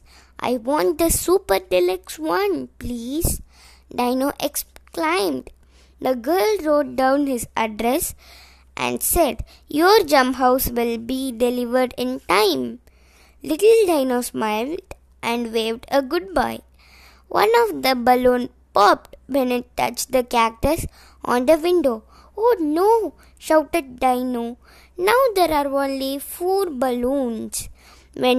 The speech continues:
Dino's friends arrived, they saw that he was very upset, and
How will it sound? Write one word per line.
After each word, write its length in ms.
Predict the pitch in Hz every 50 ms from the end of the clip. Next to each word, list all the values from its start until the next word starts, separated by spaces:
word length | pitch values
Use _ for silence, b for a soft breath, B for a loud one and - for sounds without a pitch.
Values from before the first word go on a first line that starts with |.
| 240 247
Dino's 460 | 240 240 240 247 262 302 349 415 - - - -
friends 380 | - 277 254 247 247 262 302 - - - - 220
arrived, 480 | 214 214 208 202 202 220 247 254 - B B B B B B B - - 262
they 120 | 277 285 311 - -
saw 140 | - 403 427 440 359 294
that 180 | 269 269 269 - - - 269
he 100 | 277 277 247 247
was 180 | 247 247 247 - - - 240 254
very 300 | 294 330 370 370 403 403 392 - - - -
upset, 540 | - - _ - - - - 233 233 233 233 - - b b b b b b b b b b b b - -
and 120 | 220 214